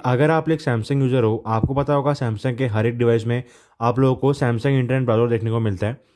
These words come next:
अब इस ब्राउज़र में काफ़ी अच्छी सी सेटिंग है जो आपको करनी चाहिए। मतलब अगर आप इसको यूज़ नहीं भी करते तो आप maybe आपको, आपको एक बार तो इसको ट्राई करना चाहिए।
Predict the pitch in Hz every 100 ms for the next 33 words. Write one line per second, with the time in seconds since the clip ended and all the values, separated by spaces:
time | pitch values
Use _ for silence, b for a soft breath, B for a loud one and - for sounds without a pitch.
0 | b b b 113 135 156 151 147 151 160
1 | 151 117 - 139 131 - 127 - 151 143
2 | 147 127 113 135 123 123 127 123 139 127
3 | 127 113 123 123 110 131 b b b 113
4 | 127 127 143 147 - 160 139 143 135 135
5 | 143 135 120 123 139 135 127 139 123 143
6 | 131 - 139 135 120 127 127 139 139 135
7 | - 131 120 117 110 101 98 90 78